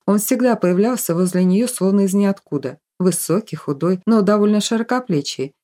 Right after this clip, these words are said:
хотя еще слегка нескладный, как молодой щенок. Он все время находился в движении, даже если ничем не был занят.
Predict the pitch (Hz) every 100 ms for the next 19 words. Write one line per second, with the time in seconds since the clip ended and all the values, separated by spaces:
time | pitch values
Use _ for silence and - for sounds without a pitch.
0 | _ - 185 202 190 180 185 185 185 -
1 | 202 226 - 240 190 151 160 165 180 180
2 | 180 185 - 220 202 135 - _ 233 269
3 | 247 240 285 226 214 208 220 208 220 196
4 | 208 208 190 151 127 131 - - 165 160
5 | 165 156 196 247 214 160 - 143 156 151
6 | 156 156 151 143 139 135